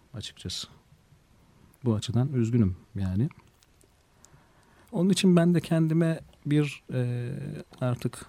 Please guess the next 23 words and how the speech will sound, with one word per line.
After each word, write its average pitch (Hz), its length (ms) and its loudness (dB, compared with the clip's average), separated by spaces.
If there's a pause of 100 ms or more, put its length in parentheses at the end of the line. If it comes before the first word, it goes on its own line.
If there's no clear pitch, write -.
(100)
şey 135 160 0
yaptım 104 360 2
yani 101 340 4 (520)
görev 127 220 4
olarak 127 360 2
yükledim 131 460 6
bunu. 107 160 4 (560)
Küçüklerle 160 520 4
buluşuyorum. 92 540 -4 (1000)
Dört 143 240 8
ve 123 100 2
beş 139 200 2
yaşındaki 98 420 0
anaokulundaki 117 600 4
miniklerle 120 580 4 (220)
buluşarak 131 460 -2 (1160)
Yaşasın 151 340 4
Müzik 151 460 4
adı 107 200 4
altında 127 320 2
bir 139 60 -4
proje 120 280 2
yapıyorum. 92 380 -2